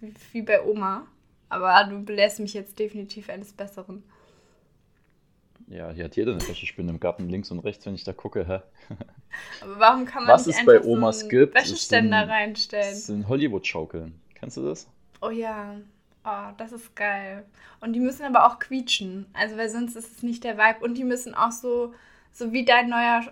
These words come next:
Speaker 1: ähm, Sonnenschirm, müssen die auch so Blumenmuster
Speaker 2: Ja, halt irgendwie so komisches
Speaker 1: haben.
Speaker 2: Muster. Das haben meine Großeltern auch in ihrem
Speaker 1: Ja.
Speaker 2: Schrebergarten. Ein Hollywood-Schaukel.
Speaker 1: Ja.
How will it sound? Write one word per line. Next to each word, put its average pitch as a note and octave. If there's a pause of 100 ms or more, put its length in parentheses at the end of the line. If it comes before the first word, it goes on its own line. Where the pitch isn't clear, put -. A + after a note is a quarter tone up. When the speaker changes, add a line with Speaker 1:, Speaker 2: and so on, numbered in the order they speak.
(120)
Speaker 1:
ähm, G#3+
Sonnenschirm, G#3+
müssen G#3+
die -
auch -
so A3+
Blumenmuster G3 (300)
Speaker 2:
Ja, F#2+ (140)
halt F#2+
irgendwie G2
so G2+
komisches A2
Speaker 1:
haben. G3
Speaker 2:
Muster. G3
Das -
haben G#2+
meine A2
Großeltern G2
auch G2+
in G2
ihrem A3+
Speaker 1:
Ja. A3
Speaker 2:
Schrebergarten. F2 (580)
Ein F2
Hollywood-Schaukel. F2
Speaker 1:
Ja. D#4